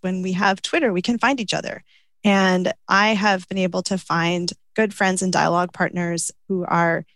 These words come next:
committed Christians, who are part of the L D S Church, uh, who are Muslim, and also who are Jewish in the field of economics that I think I would not have known before, because we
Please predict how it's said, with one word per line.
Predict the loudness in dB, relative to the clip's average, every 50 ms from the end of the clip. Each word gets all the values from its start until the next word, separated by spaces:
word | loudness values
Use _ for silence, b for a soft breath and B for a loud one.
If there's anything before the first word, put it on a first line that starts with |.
| _ _ _ _ _ -8
committed | -2 0 0 0 0 -2 -2
Christians, | -2 -4 -2 -2 0 0 0 0 -2 -2 -2 -2 -2 0
who | 0 -2
are | -2 -2
part | 0 0 -2 -2
of | -2 -2
the | 0 0
L | 0 2
D | 2 2 0
S | 2 0 0 -2
Church, | -2 0 0 0 0 0 -2 -4 -4 -4 -2
uh, | -2 -2 -2 -4 -6
who | -6 -6 -4
are | -4 -2 -2 -4 -6 -8 _ _ -2
Muslim, | 0 0 2 2 2 2 2 0 -2 -4 -2 -2
and | 0 2
also | 2 0 0 0 0 0 0 0 -2 -4 -8 -12
who | -12 -10
are | -10
Jewish | -6 -4 0 2 2 2 2 0 -2 -6 -8 _ _ _ _ -2
in | 0 2 2 2 0 0 -2 -4
the | -6 -6
field | -2 -2 -2 -2 -2
of | -6
economics | -6 -4 -2 -2 -2 -2 -2 -6 -8 -8 -8 -4
that | -4 -4 -4
I | -4 -4
think | -4 -2 -4 -4 -4 -2
I | -2 -2 -2
would | -2 -4 -6 -4
not | -2 0 0 0
have | -2 -4
known | -2 -2 0 0 0 -2 -4 -6 -10 b b b b b b b -6
before, | -6 -6 -4 -2 -2 0 0 0 -2 -4 -6
because | -4 -2 -2 -2 -2 -2
we | -4 -4 -6